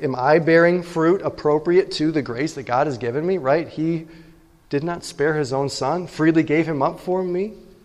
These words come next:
Am I being appropriately grateful to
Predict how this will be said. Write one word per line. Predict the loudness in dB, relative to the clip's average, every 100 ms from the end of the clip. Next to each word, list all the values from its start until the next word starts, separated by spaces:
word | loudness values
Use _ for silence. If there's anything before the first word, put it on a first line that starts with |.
| _ _ _ _ _ _ _ _ _ _ _ -18 -18 -18 -20 -20 -20 _ _ _ _ _ _ -6
Am | 2
I | 4 6
being | 6 4 2 -6 -8
appropriately | -8 -2 4 6 6 4 4
grateful | 2 4 4 4 4 2
to | 2